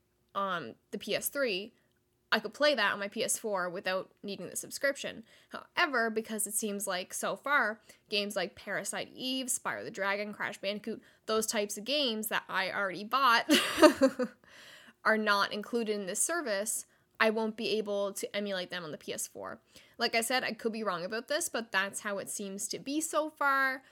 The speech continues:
So that kinda sucks. I ho-, I do hope eventually that those games do get added to the service, and then, you know, I can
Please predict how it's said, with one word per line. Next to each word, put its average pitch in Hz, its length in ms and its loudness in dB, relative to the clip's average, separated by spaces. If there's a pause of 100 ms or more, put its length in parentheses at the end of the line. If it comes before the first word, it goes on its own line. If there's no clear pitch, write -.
(160)
So - 440 0
that 330 200 8
kinda 269 180 0
sucks. - 420 0
I 226 140 4
ho-, 226 180 -6
I 269 80 4
do 294 160 2
hope 262 200 2
eventually 220 420 -2
that 220 120 -6
those 208 200 -2
games 196 300 -6
do 202 160 -6
get 190 240 -6
added 196 240 -6
to 254 100 -8
the 247 100 -12
service, 254 560 -4
and 202 180 -8
then, 185 340 -4
you 185 80 -12
know, 170 240 -8
I 147 80 -10
can 190 280 -12